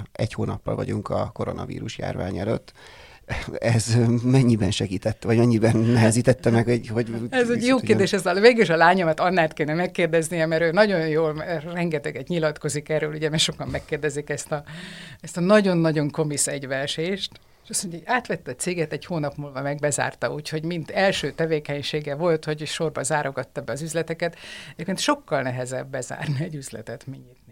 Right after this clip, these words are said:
Speaker 2: Hát ennyi üzletet bezárni, és, és az, kigondolni, hogy mi lesz az áruval,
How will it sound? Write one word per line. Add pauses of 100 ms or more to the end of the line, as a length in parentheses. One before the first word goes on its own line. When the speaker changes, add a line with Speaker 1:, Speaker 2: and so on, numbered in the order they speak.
(280)
Speaker 2:
Hát
ennyi
üzletet
bezárni,
és,
és
az, (240)
kigondolni,
hogy (320)
mi
lesz
az
áruval,